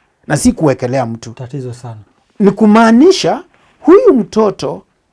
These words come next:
Speaker 1: grade yake ya kawaida ingekuwa D ama D minus, lakini kwa sababu alisaidiwa kuiba mtihani na akaiba, sasa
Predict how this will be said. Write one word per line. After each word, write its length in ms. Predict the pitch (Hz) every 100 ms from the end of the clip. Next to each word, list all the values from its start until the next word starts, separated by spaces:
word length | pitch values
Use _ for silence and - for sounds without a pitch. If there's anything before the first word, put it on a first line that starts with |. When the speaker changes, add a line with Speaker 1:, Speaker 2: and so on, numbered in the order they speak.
| _ -
Speaker 1:
grade 340 | 165 220 190
yake 260 | 247 277 214
ya 60 |
kawaida 340 | 185 170 190 175
ingekuwa 440 | 139 127 - 139
D 340 | 117 131 135 113
ama 220 | 131 143 117
D 200 | 120 123
minus, 640 | 113 104 92 - - - _ _ - -
lakini 400 | - 381 - 466
kwa 100 | 370
sababu 260 | 220 226 269
alisaidiwa 640 | 175 170 - 151 156 208 180
kuiba 380 | - 151 147
mtihani 440 | 123 113 123 117 120 _ _ _ _ _ _ _ _ _ _ _ _ _ -
na 240 | 165 151
akaiba, 680 | 143 - 135 180 143 107 - _ _ _ _ _ _ -
sasa 320 | 202 208